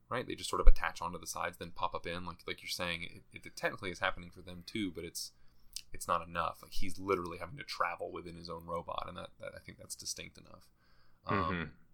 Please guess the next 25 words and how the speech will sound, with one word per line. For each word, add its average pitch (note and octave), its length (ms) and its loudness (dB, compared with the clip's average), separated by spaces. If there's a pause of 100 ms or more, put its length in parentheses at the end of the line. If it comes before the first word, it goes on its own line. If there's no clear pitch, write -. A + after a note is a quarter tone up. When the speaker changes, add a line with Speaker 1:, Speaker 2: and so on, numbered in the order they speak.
(140)
Speaker 1:
how A2+ 80 -6
do B2 60 0
you A#2+ 60 -4
feel B2+ 160 -2
about, A2+ 340 -4
uh, F2+ 360 2
was F#2+ 120 -14
it F#2 180 -10
Emperor, G2 640 2 (360)
Emperor G2 380 0
X G2+ 220 -4
Slash? C3+ 480 -2
Is F#2 80 -12
that, - 160 -2
was, G#2 260 -8 (160)
was G2 120 -14
that, F#2+ 140 -8 (180)
is F#2 60 -16
that G2+ 140 -10
his, G2+ 580 -6 (600)
uh, G#2 500 -2 (180)
robot's A2 380 4
name? C3 200 -16 (500)
Speaker 2:
I C#3+ 100 -8 (280)
think D3+ 300 -2